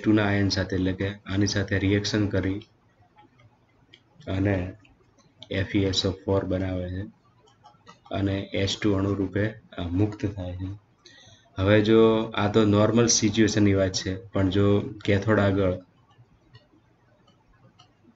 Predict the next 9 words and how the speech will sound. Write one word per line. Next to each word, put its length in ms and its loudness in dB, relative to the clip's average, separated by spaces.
એસ 220 0
ઓ 60 0
ટુ 140 0
નું 160 2
પ્રમાણ 320 2
જો 140 0
વધારી 380 2
દેવામાં 440 0
આવે, 220 -8